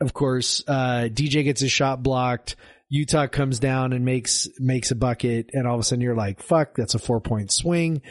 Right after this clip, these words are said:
Oh yeah, we're still okay." And then we were okay. And then T J, for whatever reason, decided to foul that guy.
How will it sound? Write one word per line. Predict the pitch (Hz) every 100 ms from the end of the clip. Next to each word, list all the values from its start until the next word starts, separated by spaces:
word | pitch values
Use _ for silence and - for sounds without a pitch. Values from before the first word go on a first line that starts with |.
| - - -
Oh | 185
yeah, | 190 160 156 151
we're | 165
still | 175 202 175
okay." | 151 - 123 117 123 - - - -
And | 147
then | 170
we | 190
were | 208 262 196
okay. | 170 156 143 139 143
And | 147 147
then | 147 139
T | - 156
J, | 151 143
for | 135
whatever | 120 143 160
reason, | 143 143 135 139
decided | 135 131 110
to | 101
foul | - 170 165
that | 156 143
guy. | 143 139 135 135